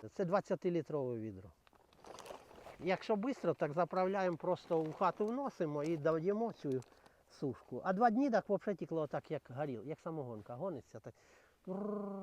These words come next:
Добавляємо сушку сюди, тоді він іще солодший. А далі він у нас стоїть у погребі і туди жаримо ячмінь, так і до золотистого кольору.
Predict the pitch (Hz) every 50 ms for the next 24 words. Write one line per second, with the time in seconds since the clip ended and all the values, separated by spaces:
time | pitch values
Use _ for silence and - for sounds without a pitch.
0 | 190 190 185 190 190 190 190 190 - - - _ - 147 147 175 180 214 226 240
1 | 262 254 254 247 226 180 - - - 226 196 165 - - - - 139 - - 160
2 | 143 131 135 127 - 175 175 185 202 202 208 196 196 - - - 226 202 - -
3 | 226 226 240 269 277 247 - - - - _ _ _ _ - 170 185 294 285 185
4 | 160 165 190 240 277 262 - - 180 156 147 143 123 - - 151 165 180 185 185
5 | 180 180 170 - - - - 185 190 185 - - 190 165 - 254 247 185 160 151
6 | 135 127 139 135 - _ - 185 180 - - 202 190 233 254 226 - - - -
7 | - - - 147 131 175 185 190 180 170 170 170 170 175 180 170 - - 233 240
8 | 233 214 - _ _ - _ _ _ _ _ _ _ _ - - _ _ _ -
9 | - 160 - - 143 135 131 - 156 143 147 165 147 143 165 151 151 139 - 143
10 | 123 - - - 135 131 104 - - 123 117 117 117 117 117